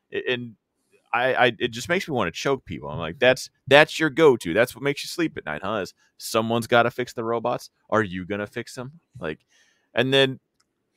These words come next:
uh, uh, you know, just, just off the top of your head, how many people do you think it needs to take? How many, uh, wh-, wh-, how big of a team would it, would you need to fix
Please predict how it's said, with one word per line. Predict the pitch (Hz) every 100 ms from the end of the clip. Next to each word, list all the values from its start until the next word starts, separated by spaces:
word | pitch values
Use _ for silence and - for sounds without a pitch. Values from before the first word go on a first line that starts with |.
| -
uh, | 127 - -
uh, | 180
you | 156 180
know, | 175 156
just, | 156 151 -
just | 143 - - -
off | 117
the |
top | - 107
of |
your | 95
head, | 95
how | 120 156
many | 165 147
people | 135 120 107
do |
you | 107
think | 110 107
it | -
needs | 101 101 -
to | -
take? | - 78 73 - _ _ _ _ _ -
How |
many, | 160 139 113
uh, | 123 - 143
wh-, | - 147 165
wh-, |
how | 170
big | 175 180
of | 135
a | 98
team | - 156 135 110
would | 92
it, | - 87 - -
would | 107
you | 95
need | 95 87 82 - _ _
to | -
fix | 87 - 123 - - -